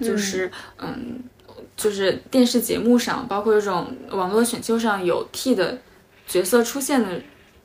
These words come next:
Speaker 2: 的，的，的局面，对于现实生活的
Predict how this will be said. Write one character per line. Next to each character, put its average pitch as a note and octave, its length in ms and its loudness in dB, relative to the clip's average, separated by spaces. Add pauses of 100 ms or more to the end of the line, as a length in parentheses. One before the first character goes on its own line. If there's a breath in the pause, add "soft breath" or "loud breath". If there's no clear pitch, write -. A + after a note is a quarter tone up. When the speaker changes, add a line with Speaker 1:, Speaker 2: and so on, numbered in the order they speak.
Speaker 2:
的， - 240 -4 (120)
的， - 240 -6 (160)
的 F#3 140 -2 (140)
局 - 180 -6
面， A3+ 400 2 (300 loud breath)
对 C4+ 180 2
于 A3 240 4
现 C4 220 2
实 G#3+ 120 4
生 A3+ 220 0
活 G3 140 -2
的 G3+ 120 -6